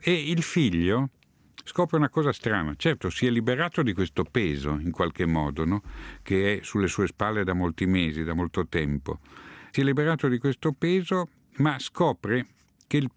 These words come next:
peso di questo padre debole, in un certo senso, è quello che Virgilio dice levamen, sollievo. Quindi è un paradosso. È un peso che è un sollievo, è un peso che portandolo sulle spalle ti rende la vita più leggera.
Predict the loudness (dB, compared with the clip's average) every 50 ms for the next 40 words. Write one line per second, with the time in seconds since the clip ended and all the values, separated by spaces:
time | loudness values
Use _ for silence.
0 | _ _ 2 4 4 4 4 2 2 0 0 0 0 -2 0 0 0 0 0 0
1 | -2 -2 -2 0 _ -2 -2 0 -2 -4 -2 -2 0 0 0 0 2 2 2 4
2 | 2 2 0 2 2 2 4 4 2 2 0 -2 _ _ _ _ _ _ _ _
3 | _ _ 2 4 4 4 4 4 2 0 0 2 0 0 0 2 2 2 2 0
4 | 0 0 0 0 0 0 0 2 2 2 2 0 0 0 0 -2 -2 0 0 0
5 | 2 2 2 2 4 2 2 2 2 0 0 -2 -2 -4 0 2 4 4 4 4
6 | 4 2 0 0 0 -2 0 0 0 2 2 2 0 0 -2 -6 -16 -20 -8 -6
7 | -2 2 2 4 4 4 4 4 2 2 0 -2 -4 -4 -2 0 2 2 2 2
8 | 2 0 0 0 0 0 0 -2 -2 -6 -14 -16 -18 _ _ _ -20 -20 -20 -20
9 | -20 -6 -2 2 2 2 2 2 2 2 2 4 2 2 0 0 2 2 2 2
10 | 2 2 2 2 4 4 4 2 0 -2 -2 0 2 2 2 2 2 2 2 2
11 | 2 2 0 0 0 0 0 -2 -2 0 0 0 0 2 2 2 0 0 0 0
12 | 0 0 0 -2 _ -2 0 0 0 0 -2 0 2 2 2 4 4 2 2 2
13 | 2 2 2 2 2 0 0 0 -2 -2 -2 -2 -4 -4 -2 -2 -2 0 0 0
14 | 0 0 0 -2 -2 -2 -2 -4 -6 -10 -12